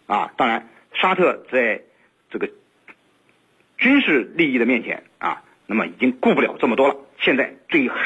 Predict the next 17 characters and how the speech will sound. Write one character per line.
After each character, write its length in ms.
沙 140
特 100
来 140
讲， 260
最 140
重 160
要 100
的 140
就 140
是 180
拿 360
下 260
霍 200
台 100
达， 200
那 100
么 180